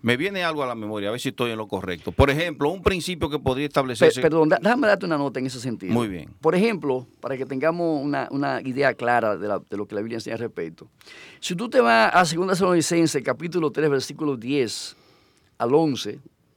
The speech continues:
Speaker 2: allí Pablo se encuentra tratando, lidiando con un problema mayúsculo que le había causado a aquella iglesia la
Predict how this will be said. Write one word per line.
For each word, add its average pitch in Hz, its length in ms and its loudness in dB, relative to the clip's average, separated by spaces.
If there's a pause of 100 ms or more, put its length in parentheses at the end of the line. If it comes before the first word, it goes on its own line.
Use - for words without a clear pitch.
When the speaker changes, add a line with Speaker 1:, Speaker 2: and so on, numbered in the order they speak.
(460)
Speaker 2:
allí 147 400 -4
Pablo 175 500 6
se 165 140 -2
encuentra 147 680 0
tratando, 185 680 2
lidiando 165 600 0
con 156 220 0
un 190 100 0
problema 175 840 2 (500)
mayúsculo 143 1040 0
que 139 160 -2
le 135 120 0
había 175 460 2
causado 139 880 0 (1040)
a 127 180 4
aquella 180 400 4
iglesia 160 600 2 (800)
la 151 500 -2